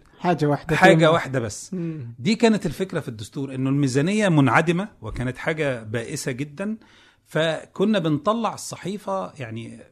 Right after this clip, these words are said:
Speaker 2: يعني حتى لما الأستاذ إبراهيم عيسى بعد مرور سنة على، آه، صدور الصحيفة، فوجه شكر، وجه شكر لأربعة، ها؟ دول اللي كانوا بيعملوا الصحيفة.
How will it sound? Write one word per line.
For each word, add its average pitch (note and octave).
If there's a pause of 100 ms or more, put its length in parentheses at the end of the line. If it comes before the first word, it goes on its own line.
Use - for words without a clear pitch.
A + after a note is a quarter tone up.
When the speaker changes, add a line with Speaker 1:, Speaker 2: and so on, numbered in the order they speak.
(220)
Speaker 2:
يعني G#2+
حتى -
لما A#2
الأستاذ A2
إبراهيم B2+
عيسى C3+
بعد A2
مرور B2
سنة C3+ (340)
على، A#2+
آه، G2
صدور A#2
الصحيفة، C#3
فوجه C#3
شكر، D3+
وجه D3+
شكر E3+
لأربعة، B2 (240)
ها؟ D3 (840)
دول G3
اللي F#3
كانوا F#3
بيعملوا F3
الصحيفة. -